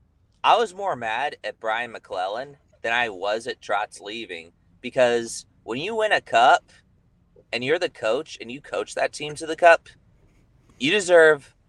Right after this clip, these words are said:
all the money in the world. And they had an awkward meeting, and they basically were like, "I know you could get that signing bonus,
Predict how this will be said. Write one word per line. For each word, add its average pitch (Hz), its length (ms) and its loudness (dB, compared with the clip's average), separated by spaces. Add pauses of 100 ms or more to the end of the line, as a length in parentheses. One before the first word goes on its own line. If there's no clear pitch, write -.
(460)
all 160 180 8
the 165 80 4
money 143 300 -2
in 123 100 -6
the 117 80 -4
world. 95 480 -2 (580)
And 127 120 -2
they 165 80 0
had 190 180 2
an 156 180 -4
awkward 143 460 -6
meeting, 110 640 -14 (1040)
and 120 680 0 (1120)
they 151 100 -2
basically 156 360 0
were 147 120 4
like, 135 520 4 (1080)
"I 127 120 2
know 190 160 0
you 190 240 -8
could 147 320 -6
get 135 200 -2
that 131 220 0
signing 127 380 -4
bonus, 92 440 -6